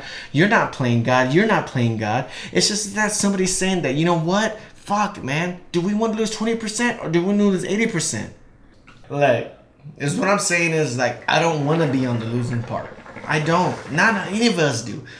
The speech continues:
Because we have families, we have people we care about, we have everything, right? Everything.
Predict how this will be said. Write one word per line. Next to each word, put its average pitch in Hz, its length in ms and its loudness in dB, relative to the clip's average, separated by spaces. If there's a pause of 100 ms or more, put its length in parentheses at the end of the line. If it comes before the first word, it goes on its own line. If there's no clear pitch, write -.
(120)
Because 117 260 -4
we 117 120 -2
have 110 160 -4
families, 123 800 -2 (280)
we 120 100 0
have 113 160 0
people 120 220 -2
we 117 120 -4
care 117 300 0
about, 104 640 -4
we 131 80 0
have 139 320 2
everything, 120 600 2
right? 113 360 -4 (160)
Everything. 160 560 -2